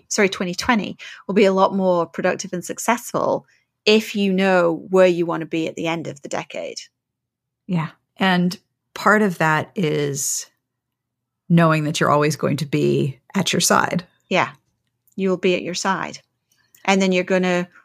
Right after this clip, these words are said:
Speaker 1: let go of being hard on yourself. You're gonna release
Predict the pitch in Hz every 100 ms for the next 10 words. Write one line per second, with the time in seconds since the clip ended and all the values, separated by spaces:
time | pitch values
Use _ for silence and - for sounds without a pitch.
0 | _ 190 175 143 185 196 196 170 160 143
1 | - _ _ 170 160 160 175 156 180 180
2 | - 170 147 - 196 175 170 170 170 190
3 | 190 -